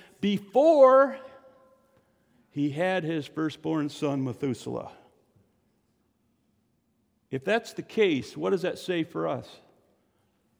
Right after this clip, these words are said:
Enoch, for sixty-five years, walked this planet like he was going to hell.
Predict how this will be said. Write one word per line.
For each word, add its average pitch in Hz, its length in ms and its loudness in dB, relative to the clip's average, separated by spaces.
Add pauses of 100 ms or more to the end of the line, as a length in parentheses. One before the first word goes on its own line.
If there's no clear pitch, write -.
(240)
Enoch, 190 640 4
for 160 100 -2
sixty-five 202 840 -2
years, 214 520 4 (2000)
walked 214 380 2
this 208 200 -2
planet 220 480 -2
like 165 260 0
he 214 120 -2
was 190 160 -4
going 208 300 0
to 208 100 0
hell. 202 380 -2